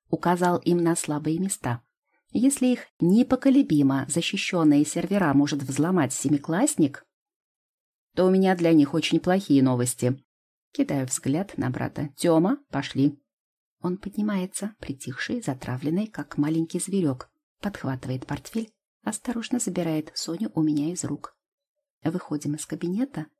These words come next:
а я мысленно устраиваю себе выволочку за то, что снова полезла в драку. Это уже рефлекс, не защищаться, а бить первой.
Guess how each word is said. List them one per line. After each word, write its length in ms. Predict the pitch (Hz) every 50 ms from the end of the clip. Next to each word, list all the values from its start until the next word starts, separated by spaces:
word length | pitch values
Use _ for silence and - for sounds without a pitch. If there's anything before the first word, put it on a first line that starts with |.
| _ _ _ -
а 100 | - 151
я 180 | 151 156 170
мысленно 540 | 180 180 151 135 - - - 123 131 127 131
устраиваю 640 | - 151 - - - 156 170 175 160 147 135 131 131
себе 340 | - - 135 131 156 156 139
выволочку 640 | 131 - 196 202 180 147 131 131 127 - - -
за 160 | 135 - 143 -
то, 160 | - - 190
что 220 | - - - 170
снова 400 | - - - 208 190 185 175 143
полезла 480 | 135 - 143 147 156 151 156 - - 196
в 40 | -
драку. 400 | - - 175 - - - - _ _ _ _ _ _ _ _ _ _ _ _ _ _ _ _ _ _ _ _ _ _ _ -
Это 180 | 247 254 -
уже 220 | 277 269 - 285 285
рефлекс, 560 | 302 294 - - 285 208 - - - - - _ _ _ -
не 160 | 160 175 190
защищаться, 720 | 185 202 208 - - 220 - - 269 277 277 277 - 156
а 60 | 156
бить 280 | 160 160 202 202 - -
первой. 460 | - 202 202 175 151 135 139 139 135